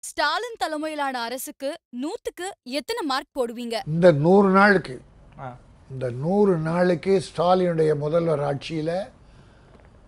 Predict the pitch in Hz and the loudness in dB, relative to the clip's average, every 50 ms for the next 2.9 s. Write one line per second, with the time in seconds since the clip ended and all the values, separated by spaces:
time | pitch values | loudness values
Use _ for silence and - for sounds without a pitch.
0 | _ - _ _ _ _ - - 139 143 156 160 156 143 151 160 - - - _ | _ -20 _ _ _ _ -18 -8 -2 0 2 2 2 0 -4 -8 -12 -20 -20 _
1 | _ _ _ _ - - 135 135 156 170 196 233 233 208 175 - 190 175 165 151 | _ _ _ _ -16 -10 -4 -2 2 4 6 6 6 4 4 2 0 0 0 0
2 | 147 143 143 151 156 147 - 170 151 151 135 123 123 117 104 113 101 - | -4 -4 -2 -2 -4 -4 -4 -6 -6 -6 -6 -8 -8 -10 -10 -14 -16 -16